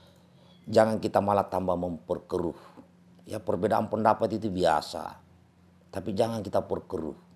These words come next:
Hadirlah sebagai, eh, sahabat yang mau ikut andil di dalam mempertemukan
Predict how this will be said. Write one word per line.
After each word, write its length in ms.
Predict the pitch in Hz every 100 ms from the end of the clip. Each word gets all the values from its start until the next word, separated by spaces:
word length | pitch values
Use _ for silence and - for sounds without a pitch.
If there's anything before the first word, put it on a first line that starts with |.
| - - _ - _ _ _ - _ _ - _ _ - _ -
Hadirlah 560 | - 120 123 113 101
sebagai, 480 | - 90 87 90 101 101 101 98 92 - - _ _ _ _ - - _ _ -
eh, 220 | 92 92 87
sahabat 640 | - - 123 107 87 - - -
yang 320 | 107 95 101
mau 400 | 117 135 135 - - - _ _ _ _ _ -
ikut 480 | 156 156 131 - -
andil 480 | 117 117 117 135 135
di 160 | 107
dalam 400 | 101 104 110 123
mempertemukan 1040 | 117 110 117 - 113 107 107 - 131 131